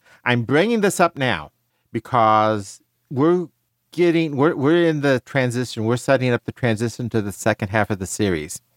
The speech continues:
And the stories are going to become as much espionage and political thrillers. And it's going to become even easier than it is now to make parallels to current day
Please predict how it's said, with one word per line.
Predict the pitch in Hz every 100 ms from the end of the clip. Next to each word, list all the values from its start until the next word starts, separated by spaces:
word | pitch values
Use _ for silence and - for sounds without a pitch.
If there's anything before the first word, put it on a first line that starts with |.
| _ _ -
And | 107 113 113 113 110 98
the | -
stories | - 135 139 143 139 135 127 123 - - _ _ _ -
are | 113 117
going | 120 117
to |
become | 110 110 - 117 117 113 113 113 110 _ _ _ _
as | 113 113 113 113
much | 117 113 - -
espionage | 131 - 139 131 123 123 120 120 107
and | 104 -
political | - 113 123 120 117
thrillers. | 107 - 120 123 104 98 101 104 _ _ _
And | 123 117 117 113 110
it's | 120
going | - 127
to | 117
become | - 135 120 -
even | 156 147 135 135 -
easier | 139 156 127 117 101 85 90 _ _ _ -
than | 117 113
it | 107
is | 107 104
now | 110 104
to | -
make | 104 101 101 _ _ _ _ - 131
parallels | 127 117 104 104 95
to | - 101
current | - 120 110 98
day | 101 78 85